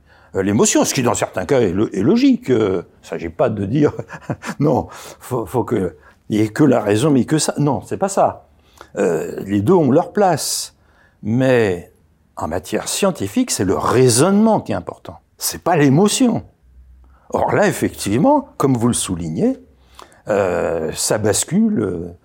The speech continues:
du côté émotionnel, euh, de manière beaucoup trop marquée. Enfin, je veux dire, c'est très inquiétant. Les jeunes qui, qui ont cette éco-anxiété, c'est, c'est, c'est vraiment,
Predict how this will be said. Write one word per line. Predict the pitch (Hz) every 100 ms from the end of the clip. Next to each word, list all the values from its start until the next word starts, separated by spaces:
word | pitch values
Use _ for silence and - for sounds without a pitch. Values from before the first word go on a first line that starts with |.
| _ - _
du | 107
côté | 117 127 - 131
émotionnel, | 101 - - 90 95 143 214 143 95
euh, | 92 87 80 - - _ _ -
de | 101
manière | 98 107 135
beaucoup | 110 156 151
trop | - 131 147
marquée. | 139 165 165 220 - - 247
Enfin, | 147 123 - -
je | -
veux | 156
dire, | -
c'est | - 110
très | - 262 240 147
inquiétant. | 131 - 202 269 247 180 - - -
Les | 131 165
jeunes | 151 165 180 143
qui, | - 113 117 95
qui | 120 123
ont | 120
cette | - - - -
éco-anxiété, | 226 208 - 202 180 139 120 - 123 120 277 277 240 _ _ _ - - -
c'est, | - -
c'est, | - - - - - - - - - _
c'est | - - 160
vraiment, | 139 254 262 277 240 123